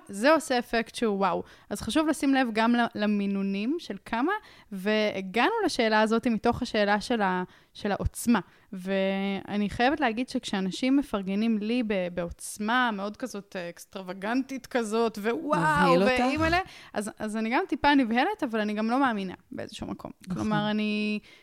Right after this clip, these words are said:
Speaker 1: קצת כזה, "אוקיי, בסדר." באיזשהו מקום אני, קשה לי, קשה לי להאמין שזה נכון, כי המוגזמות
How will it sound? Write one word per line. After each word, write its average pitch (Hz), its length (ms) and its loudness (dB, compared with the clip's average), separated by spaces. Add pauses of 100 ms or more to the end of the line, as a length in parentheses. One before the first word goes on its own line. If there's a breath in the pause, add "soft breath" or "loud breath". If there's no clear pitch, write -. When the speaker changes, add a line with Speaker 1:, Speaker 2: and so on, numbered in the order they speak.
Speaker 1:
קצת 277 300 -2
כזה, 262 340 0
"אוקיי, 269 260 -6 (800)
בסדר." 247 800 0 (460)
באיזשהו 262 360 -2
מקום 262 260 -2
אני, 240 180 -2
קשה 220 300 -4
לי, 262 260 0
קשה 214 220 -6
לי 233 100 0
להאמין 214 400 0
שזה 196 220 -6
נכון, 262 360 0
כי 233 140 -6
המוגזמות 196 800 -4